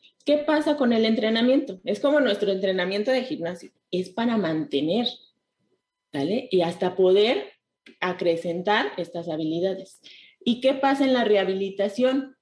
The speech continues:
La rehabilitación, cuando yo voy con un fisio, él me habla de recuperar cierto movimiento, de recuperar cierta fuerza. Lo mismo pasa en la parte cognitiva.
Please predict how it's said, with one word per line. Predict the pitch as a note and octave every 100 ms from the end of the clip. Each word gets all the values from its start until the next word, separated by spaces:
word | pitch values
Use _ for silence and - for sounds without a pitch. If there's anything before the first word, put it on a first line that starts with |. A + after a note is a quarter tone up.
| _
La | - F3+
rehabilitación, | F#3+ G3 G#3 G#3 A3 C#4 B3+
cuando | G3+
yo | G3+ A#3+
voy | B3+
con | B3 B3 B3+
un | C#4
fisio, | C#4 C4+ A#3+ G#3 G#3+ -
él | G#3 A3
me | A3+ A3+
habla | B3 A3+ E3+
de | E3
recuperar | E3+ E3 - F3 - E3+ F#3 B3 F4+ -
cierto | - G3 F3 E3
movimiento, | D#3 C#3 C#3 C#3+ C3 -
de | D3
recuperar | D#3+ E3 - F#3 F#3+ G3 A#3 D4
cierta | D4 F#3 F3+ F3+
fuerza. | - D3+ D3+ - _ _
Lo | - A3+
mismo | B3 B3 B3
pasa | B3+ G3 G#3
en |
la | G3 -
parte | C#3+ - -
cognitiva. | D3+ E3 E3 A3+ G#3